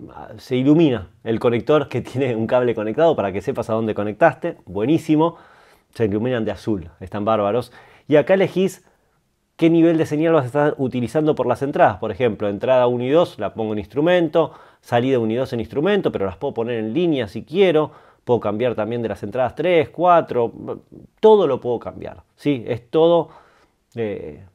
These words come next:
seleccionable. Acá tenés los pedales uno y dos, que son dos conectores más T R S que tenés atrás, que puedes elegir que vayan un pedal de expresión o que vayan un switch o tres switch. Por eso te dice uno a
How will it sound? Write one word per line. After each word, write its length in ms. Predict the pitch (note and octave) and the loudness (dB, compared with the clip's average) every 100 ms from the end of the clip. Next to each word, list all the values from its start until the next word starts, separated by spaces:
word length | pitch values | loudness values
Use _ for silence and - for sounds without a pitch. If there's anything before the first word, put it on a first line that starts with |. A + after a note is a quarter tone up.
| _ | _
seleccionable. 800 | - C#3+ A2+ - B2+ G#2+ F#2+ G#2 | 2 4 2 -2 -2 0 0 0
Acá 160 | A2+ C3+ | 0 0
tenés 160 | D3 | 0
los 160 | C3+ C3 | 2 2
pedales 380 | C#3 D3 D3+ - | 2 4 2 2
uno 360 | D#3+ D#3+ D#3+ | 0 2 0
y 120 | C#3 D3 | 0 0
dos, 160 | F3 | 0
que 80 | B2 | -2
son 200 | A2 A2 | -8 -4
dos 120 | A#2+ | -4
conectores 440 | B2+ A#2+ A2 B2 A2+ | -4 -4 -2 -4 -2
más 400 | C#3 C#3+ - _ _ | -2 -4 -6 _ _
T 80 | A#2+ | 0
R 240 | A#2 A#2+ | 0 0
S 180 | B2 A2+ | -2 -2
que 80 | G#2 | -4
tenés 220 | A2+ A#2 | -4 -6
atrás, 380 | C#3+ F#3 G3 - - _ _ | -2 2 2 2 -18 _ _
que 120 | A#2 | -6
puedes 200 | A#2+ A#2 | -4 -2
elegir 320 | A2 A#2 A#2 | -4 -4 -6
que 80 | G2+ | -6
vayan 240 | G2+ G#2 A2 | -8 -4 -6
un 100 | G2+ | -2
pedal 220 | A#2+ C3 | -2 -2
de 60 | |
expresión 420 | C3 D3+ D#3+ G#3 F3+ | -4 -4 0 0 0
o 100 | A#2+ | -2
que 120 | A2+ | 0
vayan 360 | A#2+ B2+ C3+ B2 _ - _ | 0 0 -6 -6 _ -20 _
un 160 | C#3 C#3 | -2 -2
switch 480 | - D#3 D#3+ - _ _ | 2 2 2 -6 _ _
o 200 | A#2+ A2+ | -2 0
tres 240 | D3 C#3 | 0 0
switch. 360 | - A#2 - - - _ | -2 -8 -8 -18 -20 _
Por 140 | G#2 | -6
eso 100 | G#2+ | -4
te 40 | G2 | -8
dice 220 | F#2+ B2 | -4 -4
uno 380 | C3+ C3 C#3+ - | 0 2 0 -2
a 320 | B2+ B2+ B2+ | -2 -2 -4